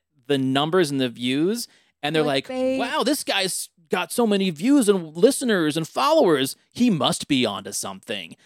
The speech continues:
Speaker 2: Mm-hmm.
Speaker 1: And that's where the false narratives come in.
Speaker 2: Yeah, well, you look at some of the best, the smartest minds, the most brilliant people, the people who are doing really good work, they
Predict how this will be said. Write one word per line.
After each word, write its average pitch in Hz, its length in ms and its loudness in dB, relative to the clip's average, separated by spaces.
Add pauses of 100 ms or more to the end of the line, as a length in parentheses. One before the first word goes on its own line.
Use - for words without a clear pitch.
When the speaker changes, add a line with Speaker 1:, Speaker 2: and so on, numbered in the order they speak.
(320)
Speaker 2:
Mm-hmm. 254 120 -6
Speaker 1:
And 135 100 -4
that's 208 160 -2
where 240 80 8
the 233 80 6
false 233 280 2
narratives 196 440 2
come 110 240 -4
in. - 340 -14
Speaker 2:
Yeah, - 340 2
well, 240 180 2
you 254 200 2
look 277 220 4
at 254 400 4
some 226 160 0
of 226 60 4
the 202 160 2 (160)
best, 214 400 4
the 175 100 2
smartest 208 540 2
minds, 196 380 0
the 185 60 -18
most 175 220 -6
brilliant 190 380 0
people, 185 340 -4
the 175 80 -4
people 226 280 -4
who 220 60 4
are 196 120 2
doing 180 240 -2
really 180 240 -2
good 185 180 -4
work, 170 400 -4 (840)
they 202 200 6